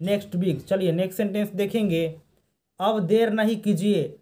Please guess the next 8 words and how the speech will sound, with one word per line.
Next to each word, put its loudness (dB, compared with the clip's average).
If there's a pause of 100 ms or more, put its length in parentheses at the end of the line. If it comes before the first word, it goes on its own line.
(200)
अब 2
देर 0
नहीं 2
कीजिए।" 0 (380)
इसका 2
अंग्रेजी 2
ट्रांसलेट 0
होगा, 2